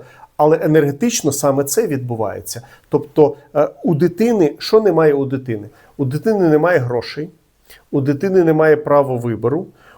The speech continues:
у дитини немає свободної волі, у дитини немає здобутків чи результатів, у дитини цього все, за все це відповідає батьки, вони це все дають. І коли, е,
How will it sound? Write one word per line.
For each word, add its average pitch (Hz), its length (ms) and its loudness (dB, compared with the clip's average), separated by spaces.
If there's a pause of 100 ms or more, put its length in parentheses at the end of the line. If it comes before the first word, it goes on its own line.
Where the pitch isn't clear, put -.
(120)
у 156 80 0
дитини 175 480 0
немає 160 400 4
свободної 143 600 0
волі, 117 420 -2 (520)
у 147 100 0
дитини 180 480 2
немає 156 680 4
здобутків 143 720 -2
чи - 180 -2
результатів, 127 680 -2 (180)
у 160 100 -2
дитини 139 380 -2
цього 165 380 2 (300)
все, - 340 -4
за 139 120 -2
все 185 200 -2
це 170 140 -4
відповідає 139 840 0 (140)
батьки, 147 440 -6 (140)
вони 143 220 0
це 151 120 -8
все 135 180 -8
дають. 127 220 -6 (280)
І 160 120 -4
коли, 190 480 0 (340)
е, 123 260 -2